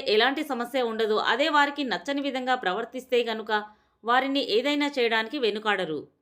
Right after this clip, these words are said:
నచ్చిన మగాడు దొరికితే అతనితో ఆ కామ కోరికలను తీర్చుకోవడానికి ఎంతకైనా తెగిస్తుంటారు.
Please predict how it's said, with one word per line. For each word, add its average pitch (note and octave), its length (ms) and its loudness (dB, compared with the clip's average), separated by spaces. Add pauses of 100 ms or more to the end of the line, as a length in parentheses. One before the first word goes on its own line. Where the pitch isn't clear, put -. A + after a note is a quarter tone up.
(1300)
నచ్చిన A#3+ 420 2
మగాడు D4+ 380 4
దొరికితే A#3+ 460 0
అతనితో C4 460 2 (100)
ఆ A#3+ 80 6
కామ G3+ 300 2
కోరికలను C4+ 560 0
తీర్చుకోవడానికి A3+ 720 0
ఎంతకైనా A#3+ 500 -2
తెగిస్తుంటారు. F3+ 720 -2